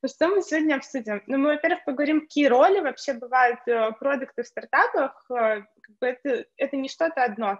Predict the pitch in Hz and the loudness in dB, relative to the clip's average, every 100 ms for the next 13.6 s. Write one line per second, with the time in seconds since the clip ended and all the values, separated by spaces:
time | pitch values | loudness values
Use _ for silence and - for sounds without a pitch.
0 | - 202 - 240 - 269 254 220 233 233 | -8 -12 -8 -10 -2 -2 -2 -2 -2 2
1 | 277 427 381 311 269 - 233 - 302 320 | 2 2 0 -2 -4 -6 -10 -4 -2 -2
2 | - 233 240 254 254 226 220 208 208 185 | -6 -2 0 0 -6 -4 0 0 0 -14
3 | 175 _ - - - _ 220 220 208 254 | -14 _ -20 -20 -20 _ -2 -2 -2 -6
4 | - 339 294 - 269 277 294 285 - 240 | -4 0 0 0 0 0 0 0 -4 -8
5 | - 254 226 247 262 247 233 220 196 175 | -4 -4 0 -2 -2 -4 -6 -6 -6 -4
6 | 185 - 320 370 - 285 - - 302 294 | -4 -2 -2 -2 -4 -6 -4 -6 -4 0
7 | 294 285 269 247 233 240 - 233 233 226 | 0 0 -6 -6 -8 -8 -6 -6 -6 -10
8 | 190 175 226 349 - - - - 233 302 | -10 -6 -6 -6 -12 -20 -20 -12 0 2
9 | 381 392 339 320 226 233 233 330 480 - | 4 2 0 0 0 0 4 4 4 0
10 | - 262 247 233 - 302 359 330 269 262 | -2 2 2 0 -4 -2 0 0 -2 -6
11 | - 233 208 - - 226 - 277 214 247 | -2 0 0 -4 -14 -8 0 0 0 -4
12 | 254 240 302 403 381 254 233 247 277 262 | -6 -4 -4 -2 -2 -4 -2 0 0 0
13 | 233 226 214 - 214 | -2 -4 -4 -8 -10